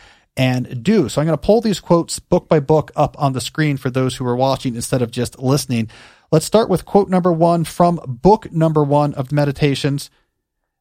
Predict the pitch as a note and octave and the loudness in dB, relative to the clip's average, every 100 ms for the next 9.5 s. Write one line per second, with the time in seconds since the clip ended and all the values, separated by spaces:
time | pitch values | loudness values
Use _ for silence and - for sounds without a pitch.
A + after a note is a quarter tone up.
0 | - C3+ C3 C#3 A#2+ - C3 B2 A#2+ A2 | -8 -2 0 0 -2 0 2 2 0 -6
1 | _ _ - C#3+ C3+ D3 C3 - C3 B2+ | _ _ -2 0 -2 -4 -6 -6 -4 -2
2 | B2 A#2 D#2+ - - - G3 D#3 - F3 | 0 -2 -4 -12 -6 0 2 0 -2 0
3 | D#3+ - E3+ G3 F#3 F3 D#3 D#3 D#3 D#3 | -2 -2 2 2 4 2 2 0 -2 -2
4 | D3+ C#3+ E3 F3+ D#3+ D3+ C#3+ - C#3+ C3 | -2 0 2 2 0 -2 -2 -2 -2 -2
5 | A#2+ C3 B2 A2+ B2+ C#3+ C#3 B2+ A#2+ - | -2 -4 -2 -4 0 0 2 -2 -2 -4
6 | - C#3+ C3+ B2+ - - B2+ B2 B2+ A#2+ | 0 2 2 -2 -6 -6 -4 -4 -2 -2
7 | A#2 C3+ C3 B2 A#2 - A2+ G#2+ G2+ A2 | -2 -4 -4 -6 -8 -6 -4 -4 -8 -10
8 | - A2 A#2 G#2+ G#2 G#2+ - G#2 A2 G#2 | -8 -6 -6 -6 -6 -8 -6 -4 -4 -4
9 | G#2+ - A2 G#2+ | -10 -8 -6 -6